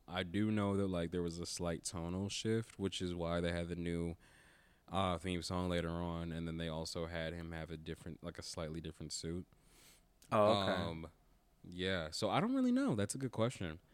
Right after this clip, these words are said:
Speaker 1: Um,
Speaker 2: So then, as long as it stands for me, they never gave a fuck about Talon, and, uh, Talon spends the rest of her time in prison. Didn't even get
Speaker 1: Well,
Speaker 2: a
Speaker 1: hold on.
Speaker 2: voice line.
Speaker 1: Uh, she did get a voice line.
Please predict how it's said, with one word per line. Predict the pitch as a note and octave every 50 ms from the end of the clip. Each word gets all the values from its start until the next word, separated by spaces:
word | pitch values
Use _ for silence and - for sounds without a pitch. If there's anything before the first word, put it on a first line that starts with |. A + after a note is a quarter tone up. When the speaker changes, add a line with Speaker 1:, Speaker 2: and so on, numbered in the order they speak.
| - - - - - _ _ - - - -
Speaker 1:
Um, | - G#2+ A2 A2 G#2+ G2+ G2 F#2+ F#2 F2+ F2+ F2+
Speaker 2:
So | C3
then, | A2 A#2+ A#2 A#2 A#2
as | - - A#2 A2+
long | C3 C#3 C#3+
as | C#3 C3
it | C3+ B2
stands | - - C#3+ C#3 C3 C3 -
for | - - B2
me, | A#2+ C3+ C#3 D#3 E3+ F3 F3 E3+ -
they | - A2 A2
never | G#2 G#2+ A#2 A#2+ A#2+ C3+
gave | C3 A#2 C3 B2
a | A#2+
fuck | A2 - B2+ A#2+ A2+
about | B2+ A#2 A#2 A2 G#2+
Talon, | - - B2 A#2+ B2 C3 C3+ C3+ C3 - -
and, | - G#2 G2+ G2 G2 F#2+ G2 F#2+ F#2 -
uh, | G2+ G2+ F#2 F#2 F2+ _
Talon | - - A#2 A#2 A#2 A#2 A2+
spends | - - - G#2+ G#2 G2
the | - G#2
rest | G#2+ G#2+ G2+ - -
of | G#2
her | G#2 G2
time | - - G#2 G2+ G2+
in | G2 F#2+
prison. | - - A2 G#2 A2+ B2 B2+ C3+ - - - - - - -
Didn't | - C3+ C#3 E3+
even | F3 E3+ F3+ D#3+
get | D#3+ D#3+ D3 D3 -
Speaker 1:
Well, | A2+
Speaker 2:
a | A2
Speaker 1:
hold | A2+ A#2+ C3
on. | A#2
Speaker 2:
voice | A#2+ A#2+ A#2 - -
line. | G#2+ F2+ - - - - - _ _ - _ _ _ _ _ _ _ _ _ _ _ _ _ _ _
Speaker 1:
Uh, | E3 - _
she | - - - -
did | E3+ C3 G#2 F2+
get | F#2+ F#2
a | F2+
voice | F2 F2 E2+ E2 -
line. | F2 E2 E2+ G#2+